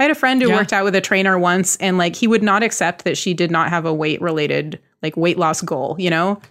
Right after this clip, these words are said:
Speaker 1: And she was
Speaker 2: Yeah.
Speaker 1: like, "No, I don't wanna lose weight. I just wanna, like, get, feel more healthy." And he just, like, wouldn't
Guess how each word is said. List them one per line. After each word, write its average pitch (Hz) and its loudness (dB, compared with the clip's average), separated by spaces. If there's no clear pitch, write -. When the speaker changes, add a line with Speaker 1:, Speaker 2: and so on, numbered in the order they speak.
Speaker 1:
And 180 -2
she - 0
was - 4
Speaker 2:
Yeah. 190 2
Speaker 1:
like, 220 0
"No, 277 2
I 247 2
don't 247 2
wanna 269 2
lose 196 0
weight. 233 2
I 160 2
just 190 -2
wanna, 202 2
like, 185 -2
get, - -4
feel 196 2
more 185 2
healthy." 196 0
And 156 -2
he 175 -2
just, 170 -4
like, 170 0
wouldn't 165 -2